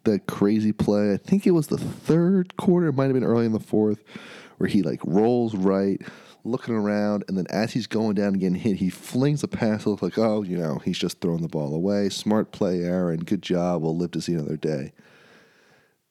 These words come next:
And it's, like, the perfect, perfect throw in the spot where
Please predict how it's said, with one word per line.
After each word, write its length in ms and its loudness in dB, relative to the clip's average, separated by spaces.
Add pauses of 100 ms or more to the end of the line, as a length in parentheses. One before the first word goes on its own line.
(280)
And 140 0
it's, 200 -4
like, 260 0
the 180 0
perfect, 840 0
perfect 540 0
throw 480 2
in 220 -2
the 80 -2
spot 560 -2
where 120 -2